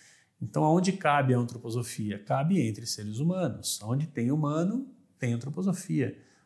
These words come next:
Não importa o nível intelectual desse humano. A antroposofia não pode, de forma alguma, parecer uma coisa elitista, uma coisa pra quem é pós-graduado. A antroposofia é do mundo. A antroposofia serve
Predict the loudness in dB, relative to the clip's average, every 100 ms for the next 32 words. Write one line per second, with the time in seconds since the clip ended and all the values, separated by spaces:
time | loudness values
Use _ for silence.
0 | _ -2 -2 0 2 2 2 0 0 0
1 | 0 2 0 -2 -2 -2 -2 -2 2 6
2 | 6 4 2 0 -2 -4 -4 -6 -10 -14
3 | -12 -8 -6 -6 -8 0 2 2 0 -14
4 | _ _ _ 0 2 0 0 0 0 -2
5 | -6 0 0 2 0 0 2 4 4 4
6 | 0 -2 -2 -2 0 0 -2 -4 -2 -4
7 | -6 -4 -2 -2 -2 -4 -4 -4 -8 -8
8 | -10 -8 -10 -8 -10 -6 0 0 0 -4
9 | -6 -6 -6 -4 -4 -6 -6 -8 -10 -16
10 | -20 _ -6 -6 -4 -2 -2 -2 -2 -2
11 | 0 2 2 0 -2 -2 -4 -8 -10 -8
12 | -6 -6 -4 0 0 2 2 2 2 -2